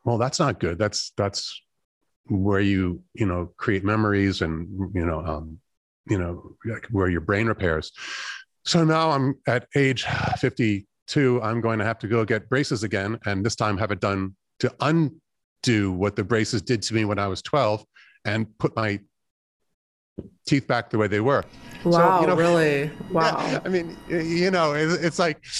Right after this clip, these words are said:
Speaker 1: here I am, fifty-two, thinking, "Okay, I've got this all figured out."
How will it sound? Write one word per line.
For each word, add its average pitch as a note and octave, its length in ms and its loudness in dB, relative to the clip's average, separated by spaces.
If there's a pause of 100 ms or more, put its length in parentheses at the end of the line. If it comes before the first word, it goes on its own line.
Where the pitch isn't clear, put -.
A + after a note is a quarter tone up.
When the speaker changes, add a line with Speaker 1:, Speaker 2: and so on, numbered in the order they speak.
(120)
Speaker 1:
here F#3 160 4
I E3 120 4
am, E3+ 280 0
fifty-two, D#3+ 460 0
thinking, B2+ 340 -2
"Okay, D3+ 300 0
I've B2+ 160 0
got A2+ 180 -2
this A#2 140 -4
all A#2+ 140 0
figured A#2+ 340 0
out." B2+ 320 0